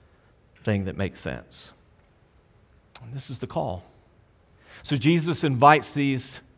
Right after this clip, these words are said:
men to come and be part of that, to become part of what he's doing in the world, to become part of this kingdom that he's calling people into. And that's why the next, uh, part of this text describes this message of the kingdom.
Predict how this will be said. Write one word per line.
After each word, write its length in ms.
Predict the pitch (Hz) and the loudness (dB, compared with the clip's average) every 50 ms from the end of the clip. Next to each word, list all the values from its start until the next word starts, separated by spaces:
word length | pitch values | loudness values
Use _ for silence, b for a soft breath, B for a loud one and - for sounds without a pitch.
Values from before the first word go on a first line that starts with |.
| _ - 156 | _ -10 -4
men 420 | 127 127 131 127 120 117 113 107 | -2 0 0 0 0 -2 -2 -4
to 60 | 117 | -4
come 220 | - - 139 131 123 | -2 0 0 0 0
and 120 | 117 110 | 0 -2
be 80 | 110 107 | -4 -4
part 280 | - - 123 110 104 | -2 0 0 2 2
of 60 | 95 | 0
that, 300 | 85 80 76 73 - - - - - _ _ _ _ _ _ _ _ _ _ _ - _ _ _ _ _ _ _ _ _ _ _ | 0 -2 -4 -4 -8 -14 -20 -20 -20 _ _ _ _ _ _ _ _ _ _ _ -20 _ _ _ _ _ _ _ _ _ _ _
to 60 | - 127 | -2 0
become 280 | 123 - 170 160 135 | 2 4 4 2 4
part 200 | - - 165 156 | 6 6 6 6
of 60 | 151 | 6
what 120 | 143 151 143 | 4 4 2
he's 140 | 127 113 113 | 2 2 2
doing 280 | 143 151 147 139 127 | 2 2 2 0 0
in 60 | 117 | -2
the 60 | 113 113 | -4 -4
world, 340 | 127 151 160 131 107 104 - | -2 0 0 0 0 -2 -2
to 100 | 127 131 | -4 -2
become 360 | 131 147 143 131 165 156 147 | -2 -2 -2 0 2 0 0
part 400 | 131 - - 214 226 185 - B B B B B B B B | 0 4 8 10 10 10 10 B B B B B B B B
of 140 | - 127 127 | 0 2 2
this 160 | 139 - - | 0 0 -2
kingdom 560 | - - - 214 220 226 220 175 175 156 143 | -2 2 6 6 8 8 8 8 8 6 6
that 100 | 143 135 | 2 0
he's 140 | 135 127 - | -2 -4 -4
calling 460 | - - - 190 190 190 180 160 135 | -6 6 8 10 10 10 8 6 4
people 340 | - 147 131 117 131 135 156 | 2 0 0 0 0 0 2
into. 480 | 180 196 185 - - 104 92 85 76 - - - _ - _ _ _ _ b b b b b | 0 0 -2 -4 -4 -6 -6 -6 -8 -12 -16 -20 _ -20 _ _ _ _ b b b b b
And 100 | - 139 | 4 4
that's 120 | 170 170 - | 6 8 8
why 120 | 185 165 | 6 6
the 60 | 160 | 8
next, 220 | 160 170 165 - - - - - - _ _ _ _ - - - | 6 4 2 0 -6 -14 -20 -20 -20 _ _ _ _ -20 -12 -8
uh, 160 | - 110 107 | -6 -6 -6
part 320 | - - - - 165 160 151 | -8 -8 0 4 6 6 6
of 60 | 127 | 4
this 160 | 131 120 - | 2 0 -2
text 560 | - - 196 180 147 - - - - - - | 2 4 4 4 4 2 -4 -10 -14 -12 -10
describes 400 | 143 117 - - 156 147 143 120 | -10 -8 2 6 6 6 6 4
this 160 | 131 131 - | 0 -4 -2
message 300 | 143 139 131 - 135 117 | 0 0 0 0 -2 -6
of 80 | 123 101 | -8 -8
the 60 | 110 | -8
kingdom. 420 | - - 160 170 139 104 92 85 | -6 -4 -4 -4 -4 -4 -6 -8